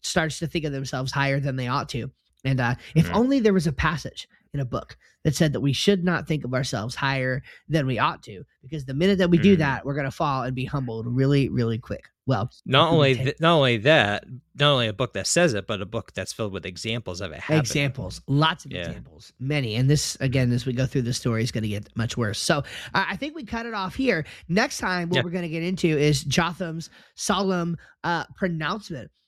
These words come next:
Speaker 1: over, um, Abimelech and the people of Shechem. And it's a really interesting, um, piece of literature that I think you're, you're gonna be like, "Holy cow, this is, this is really amazing."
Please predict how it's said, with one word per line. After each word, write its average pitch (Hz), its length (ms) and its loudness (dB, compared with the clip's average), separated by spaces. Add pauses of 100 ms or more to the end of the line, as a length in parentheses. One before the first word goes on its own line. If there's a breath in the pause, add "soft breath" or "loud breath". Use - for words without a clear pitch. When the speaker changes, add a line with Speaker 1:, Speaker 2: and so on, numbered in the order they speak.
(160)
Speaker 1:
over, 175 540 0 (320)
um, 139 640 0
Abimelech 151 600 4
and 143 160 -2
the 139 60 -4
people 151 320 -2
of 127 180 0
Shechem. 139 440 0
And 131 200 0
it's 131 220 -2
a 120 140 2
really 175 260 4
interesting, 147 720 0
um, 120 340 -2
piece 151 220 2
of 123 120 -2 (120)
literature 160 460 4
that 135 180 -2
I 113 60 -8
think 135 300 -6
you're, 127 280 -2 (240 loud breath)
you're 139 100 2
gonna 127 200 4
be 123 140 0
like, 101 240 -2
"Holy 117 280 -2
cow, 120 240 -4
this 135 160 -6
is, 127 200 -8
this - 200 -16
is 131 100 -2
really 131 200 2
amazing." 131 420 0